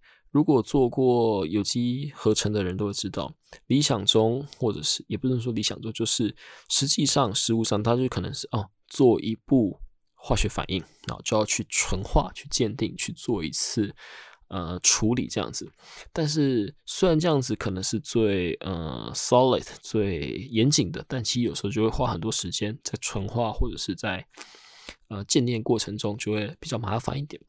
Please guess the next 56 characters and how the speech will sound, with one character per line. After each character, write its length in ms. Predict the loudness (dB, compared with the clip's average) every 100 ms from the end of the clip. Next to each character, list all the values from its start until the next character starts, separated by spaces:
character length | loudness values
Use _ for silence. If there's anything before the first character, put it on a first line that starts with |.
| _ -20 -20 -8
那 280 | -2 0 0
当 220 | -2 -2
我 80 | -2
们 80 | -2
现 140 | -2
在 100 | 0
有 80 | 0
这 100 | -2
个 60 | -6
一 140 | -8
锅 160 | 0 0
化 320 | 2 2 2
的 240 | -2 -6 -4
策 280 | -2 0
略 120 | 0 -2
的 60 |
时 100 | -4
候， 60 | -6
等 160 | -8
于 60 | -4
是， 360 | -4 -4 -6 -12 -20 _ _
好， 160 | -4
我 160 | -4 -4
今 140 | -2
天 100 | -2
想 160 | 0 -2
要 200 | -2 -4
一 80 | -8 _
个 240 | -8 -8 -12 _
六 220 | 4 4
糖， 200 | -2 -12 -14 _
那 160 | -6 -6
我 140 | -6
就 140 | -8 -6
把 300 | -6 -6 -10 _ -20 _ _ _ _ _
我 160 | -4
要 160 | 0 2
的 120 | 2
那 120 | 4
个 60 | 4
六 160 | 6 6
个 60 |
元 220 | 6 2 0
素 200 | -2 0
全 240 | 0 0 0
部 100 | 2
丢 160 | 2
到 80 | 2
锅 220 | -2 -4
子 120 | -4 -4
里 60 |
面， 200 | -6 -6
这 100 | -8
样 100 | -8
去 100 | -6
煮， 260 | -2 -2